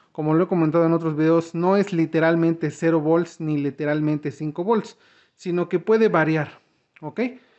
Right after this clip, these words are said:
Entonces, em, para explicar esta gráfica,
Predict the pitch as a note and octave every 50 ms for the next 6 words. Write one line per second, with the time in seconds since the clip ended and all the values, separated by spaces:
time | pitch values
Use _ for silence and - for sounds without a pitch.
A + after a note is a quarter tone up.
0 | _ _ _ _ _ _ _ _ E3+ E3+ D#3+ F#3 F3+ D#3+ - D#3+ D3 - - G#4+
1 | G4+ C#4 E3+ D#3+ D#3+ D#3 D#3+ D#3 D#3 D3+ C#3+ - - _ _ - E3+ E3 E3+ E3
2 | - F#3 F#3+ - A#3+ C4 C#4+ B3+ - C4 A3+ G#3+ G#3 F#3+ F#3 - F3 D#3 - F3
3 | F#3+ F3+ -